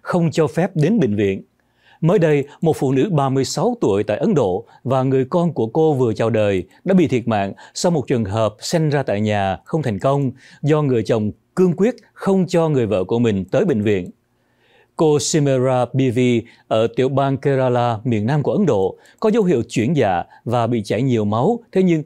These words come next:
không được người chồng đưa đi bệnh viện. Người chồng yêu cầu cô, người từng sinh mổ tới ba lần, phải tự sinh ra tại nhà theo các mẹo vặt ở trên YouTube và người vợ cả của ông ta sẽ làm bà đỡ.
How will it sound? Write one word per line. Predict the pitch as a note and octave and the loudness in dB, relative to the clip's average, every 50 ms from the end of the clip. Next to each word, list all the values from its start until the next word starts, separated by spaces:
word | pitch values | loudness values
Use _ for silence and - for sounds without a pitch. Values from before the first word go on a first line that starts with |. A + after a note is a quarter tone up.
| - _ | -8 _
không | - - G#3 G3 F#3+ | -6 -2 0 0 2
được | D#3 C3 - - | 0 0 0 0
người | A#2+ A#2 A2 | 0 0 0
chồng | G2 - A#2 G#2+ G#2 G#2 - | 0 0 0 0 -2 -2 -2
đưa | D#3 C#3+ D3+ D3 | -2 0 0 2
đi | C3+ C#3+ C#3 | 2 0 0
bệnh | B2+ A#2 G2 G2 | 0 0 -2 0
viện. | G#2 G#2+ F#2+ F#2+ G#2+ - _ _ _ _ _ _ _ - _ - _ _ - | 0 -2 -2 -2 -6 -10 _ _ _ _ _ _ _ -20 _ -20 _ _ 0
Người | E3+ E3+ D#3+ | 2 2 4
chồng | - F3 D3+ D3+ - | 2 2 0 0 0
yêu | - G3+ G3 F#3+ | 0 0 0 0
cầu | F#3+ D#3+ C#3 C3+ C#3 B2+ - | 0 -2 0 0 -2 -2 -2
cô, | - F3 F#3 F3+ E3 - - _ _ _ _ _ _ _ - | 0 2 2 2 0 -2 -6 _ _ _ _ _ _ _ -2
người | C3 B2+ B2 A#2+ A2+ A#2 A#2 | 0 2 2 2 2 0 0
từng | - B2 A#2 A2+ A2 | 0 0 0 0 0
sinh | - F#3 D#3 | 0 0 0
mổ | C#3+ A2 F#2+ | 0 0 0
tới | - E3 F3+ | 0 0 0
ba | E3 D3+ F3 | 2 2 2
lần, | D#3 B2+ A#2 G#2 G2 F#2 E2+ - - _ | 0 0 0 0 -2 -6 -8 -12 -18 _
phải | - B2 G#2 A2+ D3+ | -4 -2 0 0 0
tự | - D3 A#2+ A2+ | 0 0 -2 -2
sinh | - - F3+ F3 F3 D#3+ | -2 -2 0 0 0 0
ra | D#3+ D3+ | 0 0
tại | D3+ - F#2+ | 0 -2 -2
nhà | A2 A2+ G#2+ G#2 G2+ F#2+ F2+ E2 - | 0 0 0 0 0 -2 -4 -6 -4
theo | C3 C3+ C3 B2+ B2 A#2+ A#2 - - | -2 0 0 2 2 0 0 -2 -2
các | D#3+ F#3+ G3+ E3+ | -4 -4 -2 -2
mẹo | C3+ A#2 G2+ G2+ G2+ | -2 -2 0 0 0
vặt | G#2+ A2 F#2+ - - | -2 -2 -4 -4 -6
ở | - - | -6 -4
trên | - D3+ C3+ C3+ | -2 -2 -2 0
YouTube | C#3+ C3+ B2 - F3 A#3 A3+ - - _ - - - - | 0 -2 0 0 0 0 0 -4 -12 _ -20 -20 -12 -6
và | B2+ C3+ C3 B2 A2+ - - - _ | -2 -2 0 0 -2 -4 -8 -8 _
người | D3 C#3 C#3 C3 B2 | 0 2 2 2 2
vợ | A2 B2 A#2 A2 - - | 2 0 0 0 -2 -2
cả | A#2+ G2 F#2 - - | -2 0 0 -2 -2
của | - A2 | -2 -2
ông | - C#3+ D3 | -2 -2 -2
ta | C#3+ D3 C#3 C#3 C3+ C3 B2 | -2 -2 -2 0 0 -2 -2
sẽ | - - - C3+ D#3 | -4 -2 -2 0 0
làm | D#3 C#3 B2 A2+ G#2+ G2 G#2 A2+ | 2 2 0 0 0 -2 -2 0
bà | G2+ G2 F#2 | 0 0 0
đỡ. | - G2+ F#2+ B2 F3+ A3+ | 0 -2 0 0 0 0